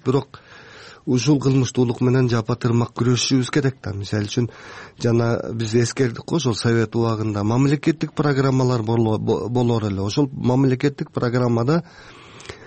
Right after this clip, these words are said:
кылмыштуулуктун алдын алуу боюнча жергиликтүү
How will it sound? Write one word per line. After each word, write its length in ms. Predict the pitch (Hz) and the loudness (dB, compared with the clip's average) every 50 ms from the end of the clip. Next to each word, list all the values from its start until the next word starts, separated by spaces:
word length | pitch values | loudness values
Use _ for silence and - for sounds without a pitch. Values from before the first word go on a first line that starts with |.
| - - - | -20 -10 -2
кылмыштуулуктун 1040 | - 135 135 135 139 131 - - - - 143 143 143 143 143 - - - 170 160 143 | 2 2 4 4 4 2 0 -4 -2 0 2 2 4 2 0 0 0 0 2 2 4
алдын 380 | 127 131 139 143 143 151 147 135 | 4 2 2 2 2 2 2 2
алуу 400 | 135 139 139 151 147 143 131 120 | 2 2 4 4 4 4 4 4
боюнча 600 | 123 135 135 127 123 123 120 - 165 170 160 135 | 4 4 4 4 2 0 -2 -2 -2 -2 -2 -2
жергиликтүү 880 | 123 120 131 127 127 120 131 123 117 - _ - 151 156 147 135 123 123 | 0 0 0 0 0 -2 -2 -4 -4 -8 _ -4 -2 -2 0 -2 -2 -6